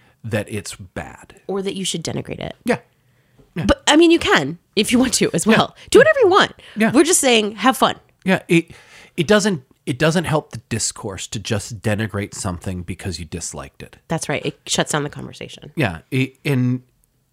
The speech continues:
Speaker 1: and frankly, like, there's too many things in this world right now that are shutting down conversation, and not enough things that are being, that are inspiring people to be like, "You know what? I didn't think about that that way," or, "I didn't en-,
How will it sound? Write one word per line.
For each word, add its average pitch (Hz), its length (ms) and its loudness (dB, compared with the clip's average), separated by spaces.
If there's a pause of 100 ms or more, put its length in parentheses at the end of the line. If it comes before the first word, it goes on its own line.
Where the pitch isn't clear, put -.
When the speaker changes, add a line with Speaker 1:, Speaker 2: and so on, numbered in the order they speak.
(240)
Speaker 1:
and 139 160 -4
frankly, 160 480 -2
like, 120 240 -6
there's 131 180 -2
too - 160 -2
many 123 180 2
things 92 260 -6
in 92 80 -8
this 90 160 -10
world 90 180 -6
right 82 160 -8
now 85 120 -10
that 78 140 -10
are 85 140 -8
shutting 85 340 -6
down 82 200 -8
conversation, 82 600 -10
and 90 160 -4
not 98 320 -2
enough 98 300 -4
things 85 320 -8
that 92 80 -8
are 90 80 -8
being, 95 360 -8 (180)
that 98 180 -6
are 95 140 -8
inspiring 101 580 -4
people 87 340 -8
to - 160 -18
be 90 120 -10
like, 87 240 -10
"You 110 100 -6
know 131 80 2
what? 180 180 0 (680)
I 143 100 2
didn't 139 200 -2
think 117 120 -2
about 92 260 -6
that 90 220 -10
that 95 200 -10
way," 92 260 -8
or, 101 200 -8
"I 101 80 -4
didn't 123 240 0
en-, 113 180 -2